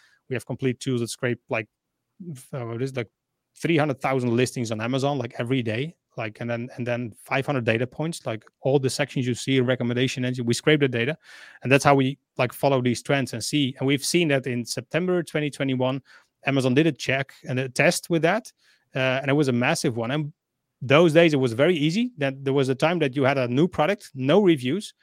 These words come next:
Um, and sometimes in, like, three, four, five days, you sold over, like, two hundred and fifty units. If you s-, kind of hit at the sweet spot, it was, like, the first, um, like, a very short honeymoon period. Um, you were doing the,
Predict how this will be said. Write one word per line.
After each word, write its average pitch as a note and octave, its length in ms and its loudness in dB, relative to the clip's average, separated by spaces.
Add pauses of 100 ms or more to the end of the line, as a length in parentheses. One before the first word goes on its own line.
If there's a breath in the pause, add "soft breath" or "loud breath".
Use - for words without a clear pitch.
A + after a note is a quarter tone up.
(580 soft breath)
Um, C#3 260 2
and C3 140 -4
sometimes F3+ 460 0
in, C#3 80 0
like, B2 160 -2
three, G3+ 180 0
four, F#3 220 0
five E3+ 280 -2
days, C#3+ 220 0
you C3+ 80 -2
sold D3 300 0
over, B2+ 160 -2
like, A#2+ 120 -2
two D3 120 -8
hundred C3 160 -6
and A#2 80 -10
fifty B2 240 -10
units. A2+ 320 -8
If A#2 120 -10
you C3 40 -4
s-, - 160 -10 (420)
kind F3 180 -2
of A#2+ 200 -10
hit D3+ 160 2
at F3+ 80 -2
the D3 80 -6
sweet C3 220 -6
spot, A#2+ 180 -8
it C3 60 -2
was, D3 120 2
like, C#3+ 140 0
the C3 80 -2
first, - 480 0 (640 soft breath)
um, C3 400 -2 (140)
like, D3 160 -4
a C3 80 -4
very G3+ 240 6
short D#3+ 260 2
honeymoon D#3 340 -2
period. E3+ 380 -2 (580)
Um, C3+ 200 -2
you C3+ 120 -4
were D3 100 2
doing D3 180 0
the, C3 160 -2